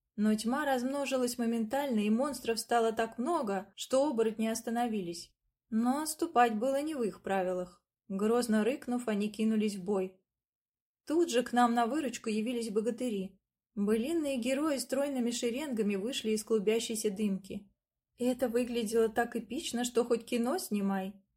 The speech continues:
Я воодушевилась. Кажется, итог битвы предрешен. Наши победят. Но в загашнике тьмы было столько грязных приемов, что к ним нельзя было быть готовым.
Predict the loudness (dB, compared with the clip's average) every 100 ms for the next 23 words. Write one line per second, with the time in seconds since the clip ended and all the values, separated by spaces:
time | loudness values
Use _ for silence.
0 | _ _ _ 0 2 2 2 2 0 -2
1 | -2 -4 -4 -8 -14 _ _ _ _ 0
2 | 0 2 -2 -2 0 2 0 0 -4 0
3 | -2 0 -2 -2 -4 -6 -6 -8 -14 _
4 | _ 0 2 2 -2 0 0 0 0 0
5 | 0 -6 _ _ _ _ _ 0 2 2
6 | 2 0 2 0 0 -6 -4 -4 -2 -2
7 | 0 2 0 0 -2 -2 0 2 2 0
8 | -4 -2 0 0 -2 -4 -2 -6 0 2
9 | 2 2 2 0 2 2 2 0 0 -4
10 | 0 -2 -2 -8 -14